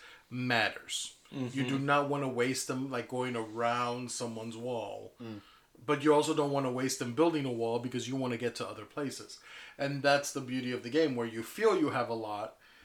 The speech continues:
Speaker 1: but midway through the game, you're looking at the map going, "Man, I should not have placed those twelve guys over there."
Speaker 3: Mm-hmm.
Speaker 2: Because it's whoever has the most ones on each island scores points, but there's also points if you're on every island. So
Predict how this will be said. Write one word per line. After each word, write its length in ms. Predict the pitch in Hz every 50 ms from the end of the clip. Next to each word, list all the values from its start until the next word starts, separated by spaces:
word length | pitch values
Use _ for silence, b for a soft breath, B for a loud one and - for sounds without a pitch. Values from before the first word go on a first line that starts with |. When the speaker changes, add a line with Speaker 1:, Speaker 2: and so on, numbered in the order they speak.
| b b b -
Speaker 1:
but 240 | - 135 127 123 131
midway 400 | 135 147 160 160 160 165 160 156
through 220 | - 156 151 147
the 120 | 135 135 131
game, 320 | 120 147 160 156 139 131
you're 120 | 127 127 127
looking 240 | 131 135 - 147 139
at 140 | 131 - -
the 60 | 117
map 280 | 117 120 123 123 - -
going, 360 | 123 117 113 113 113 113 113
"Man, 220 | 127 139 139 135 139
I 60 | 127
should 240 | - - 123 107 113
not 200 | 113 113 117 123
have 140 | 120 113 -
placed 280 | 123 110 110 110 -
those 200 | 113 113 110 -
twelve 300 | - - - 104 107 110 113
guys 200 | 113 110 110 -
over 160 | 117 - - -
there." 600 | - - - _ _ - - - - - - 120
Speaker 3:
Mm-hmm. 460 | 120 123 123 123 - _ - - 156 151
Speaker 2:
Because 640 | 175 175 175 202 175 170 160 - - - - - _ _ _ _ _ _ _ -
it's 300 | 156 151 151 151 - -
whoever 260 | 175 175 180 180 180
has 220 | 170 170 147 139 -
the 80 | 139 139
most 240 | 131 131 131 -
ones 180 | - 120 117 110
on 160 | - - 117 113
each 200 | 113 117 - - -
island 320 | 147 156 151 147 131 123 -
scores 260 | - - 117 110 -
points, 440 | - - 113 110 110 104 104 - -
but 220 | - - 120 113
there's 180 | - 123 113 107
also 340 | 104 120 123 - - 120 113
points 360 | - - 127 117 113 110 -
if 180 | - 123 - 120
you're 160 | 127 - - -
on 260 | 110 113 107 110 113 -
every 260 | - 110 92 98 95 -
island. 440 | 107 139 143 98 - 58 - - - b b b b b b
So 380 | b - - 143 131 127 127